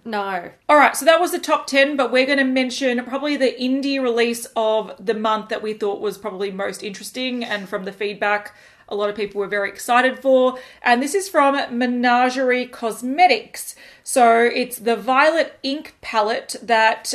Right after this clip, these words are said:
Speaker 2: um, is available, is available for a pre-launch.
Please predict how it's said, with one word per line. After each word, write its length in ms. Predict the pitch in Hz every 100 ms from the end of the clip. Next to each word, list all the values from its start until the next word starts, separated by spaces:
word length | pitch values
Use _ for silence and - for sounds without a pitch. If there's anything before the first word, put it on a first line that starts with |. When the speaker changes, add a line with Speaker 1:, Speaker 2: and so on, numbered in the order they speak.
| -
Speaker 2:
um, 440 | 220 214 220 214 -
is 140 | 247 233
available, 680 | 220 240 285 302 302 294 -
is 120 | 247
available 360 | 262 294 339 349
for 160 | -
a 80 | 226
pre-launch. 840 | - - 240 226 202 180 - -